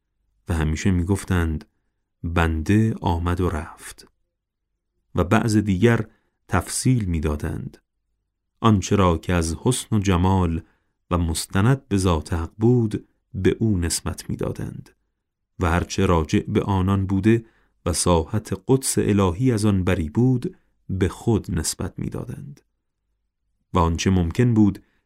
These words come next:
استنادش به خود آنها و به خدا، به صیغهٔ جمع مثل ما و نحنو می‌آوردند و این طریقه را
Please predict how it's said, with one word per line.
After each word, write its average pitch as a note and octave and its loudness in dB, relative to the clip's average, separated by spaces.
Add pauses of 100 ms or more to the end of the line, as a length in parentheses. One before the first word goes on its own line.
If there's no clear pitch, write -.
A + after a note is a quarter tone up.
(100)
استنادش G#2+ 2
به G#2 0
خود C3+ 0
آنها F2+ 2
و F#2 0
به F#2 -2
خدا، G#2+ 0 (420)
به - -2
صیغهٔ G2+ 0
جمع A2 2
مثل A2 0
ما G#2 2
و G#2 0
نحنو F#2+ -2
می‌آوردند - -6 (840)
و F2 0
این E2 0
طریقه E2+ 0
را A2+ 2